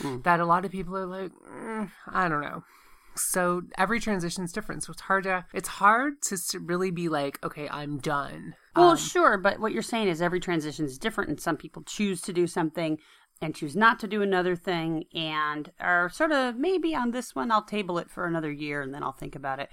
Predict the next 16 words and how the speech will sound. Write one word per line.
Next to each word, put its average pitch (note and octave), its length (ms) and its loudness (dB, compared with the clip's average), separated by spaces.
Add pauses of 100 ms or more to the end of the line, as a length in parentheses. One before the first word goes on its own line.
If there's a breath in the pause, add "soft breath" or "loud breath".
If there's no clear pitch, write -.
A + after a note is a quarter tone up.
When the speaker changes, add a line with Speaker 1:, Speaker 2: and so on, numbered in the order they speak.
(160)
Speaker 1:
Every A#3+ 200 4
transition F#3+ 420 0
is D#3 100 -4
different, F3 380 -4
but E3+ 120 0
at - 140 -8
some F#3+ 240 -2
point, C4 360 0
you've E3+ 360 -2 (180)
done F3+ 520 4
the D3+ 120 -4
stuff - 640 -4 (200)
that C3+ 180 -10
you E3+ 160 2
wanna F#3 220 2
do, E4 200 0